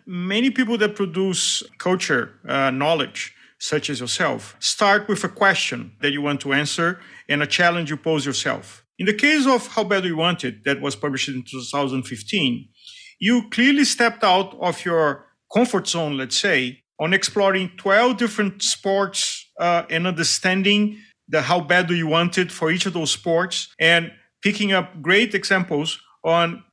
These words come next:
persons that because of their mind, they achieved greater results than their body could be.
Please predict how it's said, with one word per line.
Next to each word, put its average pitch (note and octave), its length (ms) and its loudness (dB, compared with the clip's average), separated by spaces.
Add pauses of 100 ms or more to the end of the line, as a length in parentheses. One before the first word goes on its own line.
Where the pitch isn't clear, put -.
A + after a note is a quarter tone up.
persons G3+ 580 2
that F#3 180 0
because G3+ 340 0
of G#3 140 -4
their E3 120 2
mind, E3+ 540 0 (220)
they F#3+ 320 0
achieved E3+ 480 -4
greater G#3 320 2
results E3 640 0
than E3+ 200 -2
their E3 140 0
body D3+ 360 0
could B2 280 -12
be. G#2+ 320 -8